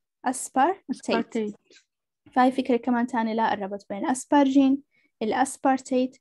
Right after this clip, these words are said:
Speaker 1: هون عندي أو ماينس، هون كانت عندي ليش؟ الأمين. نفس الإشي، جلوتامين، معناته عندي هذه ال إن اتش تو اللي هي الأمين.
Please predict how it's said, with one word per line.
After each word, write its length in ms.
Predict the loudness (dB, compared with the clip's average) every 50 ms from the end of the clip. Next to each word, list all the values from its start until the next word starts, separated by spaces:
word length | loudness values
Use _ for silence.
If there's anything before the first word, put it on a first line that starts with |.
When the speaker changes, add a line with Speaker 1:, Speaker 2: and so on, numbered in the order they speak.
| _ _ _ _ _ -2
Speaker 1:
هون 100 | -2 0
عندي 320 | 0 0 -2 -2 -2 -2
أو 140 | 0 2 2
ماينس، 520 | 4 2 2 0 -2 -4 -6 -8 -8 -10
هون 80 | -10 -10
كانت 360 | -8 -8 -10 -8 -8 -8 -6
عندي 220 | -4 -4 -4 -4 -2
ليش؟ 320 | -2 -2 -4 -4 -6 -8
الأمين. 380 | -8 -6 -6 -6 -8 -8 -8 -8
نفس 200 | -8 -6 -6 -4
الإشي، 320 | -4 -4 -6 -6 -10 -12
جلوتامين، 960 | -10 -6 -4 -2 -2 -2 -4 -2 -2 -2 0 0 -2 -2 2 2 2 4 2
معناته 400 | 2 0 0 -2 -4 -4 -4 -6
عندي 220 | -6 -6 -8 -6 -6
هذه 220 | -6 -4 -4 -6
ال 80 | -6 -6
إن 300 | -4 -2 -2 -2 -2 -2 -6 _ _ _ _ -14
اتش 220 | -14 -12 -12 -14 -10
تو 160 | -6 -6 -6
اللي 160 | -6 -6 -6
هي 20 | -8
الأمين. 500 | -6 -6 -4 0 4 6 6 6 4